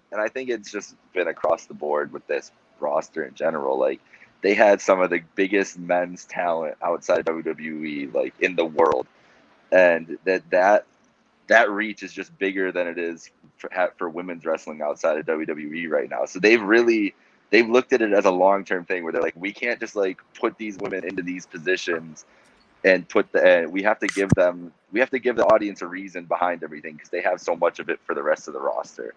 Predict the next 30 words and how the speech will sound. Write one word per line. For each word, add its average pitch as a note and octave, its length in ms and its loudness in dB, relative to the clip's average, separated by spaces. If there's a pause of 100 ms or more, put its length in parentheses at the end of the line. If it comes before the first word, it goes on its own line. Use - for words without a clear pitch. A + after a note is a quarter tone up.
(320)
whether D2+ 260 -2
it's D2+ 140 -4
from D2 180 -4
other E2 240 4
promotions D#2 540 -6
or C2 80 -6
everything F2+ 400 0
else." D2+ 160 -4
And G2+ 80 2
I A2 60 6
think B2+ 200 -4
they're A2+ 140 2
doing G2 400 2
a F2 40 -8
good F2 220 -4
job F2 220 0
of E2 60 -2
that. - 80 -2
I - 20 -2
think - 120 -8
we're E2+ 120 -4
getting F2 560 -6 (460)
people F2+ 420 0
that, E2+ 260 4 (160)
you F2 80 -6
know, D#2+ 380 0
have, F2+ 240 -2 (240)
have F#2 180 -2
started G2 640 2
from, F2 320 -2